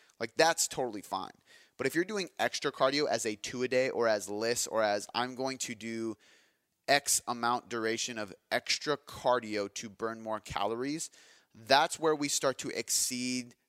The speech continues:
the benefit and we start to go down the rabbit hole of really just pushing our hormones past their limit. So at that point, we need to reverse out of it and just slowly reverse. Um,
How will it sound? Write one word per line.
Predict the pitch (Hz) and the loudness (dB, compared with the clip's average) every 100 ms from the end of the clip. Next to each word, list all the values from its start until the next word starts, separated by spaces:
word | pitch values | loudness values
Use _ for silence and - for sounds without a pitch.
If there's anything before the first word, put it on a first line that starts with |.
| _ | _
the | 120 | -8
benefit | 107 110 120 - 139 | 0 2 2 2 0
and | 120 | -2
we | 120 | -4
start | - 117 - | -2 -2 -2
to | 127 113 | -6 -4
go | 107 120 | 0 0
down | 117 123 113 110 | 2 2 2 -2
the | 110 | -4
rabbit | 101 107 101 | 2 2 2
hole | 76 104 101 98 | -4 -4 -4 0
of | 101 101 98 - - _ | 2 2 0 -6 -20 _
really | 107 127 131 120 | -2 2 2 0
just | 110 110 - - _ _ | -2 -4 -4 -8 _ _
pushing | - 123 - 107 | -6 -4 -2 -2
our | 98 | -2
hormones | 113 104 101 98 | -2 -2 -6 -10
past | - 95 - | 0 0 2
their | 92 | -4
limit. | 92 80 85 - | -4 -8 -12 -6
So | 117 113 | 0 2
at | - | 6
that | 139 139 | 6 6
point, | 143 120 | -2 -4
we | 117 | -4
need | 113 104 | -8 -4
to | |
reverse | 104 101 107 - | -4 -2 -2 2
out | 101 | 2
of | 101 | 2
it | 90 | -2
and | 107 | -4
just | 107 | -6
slowly | - 107 107 104 | -2 0 0 -2
reverse. | 92 95 90 - - - - - | -4 -4 -4 -8 -14 -20 -20 -6
Um, | 110 104 98 92 | -2 0 0 -4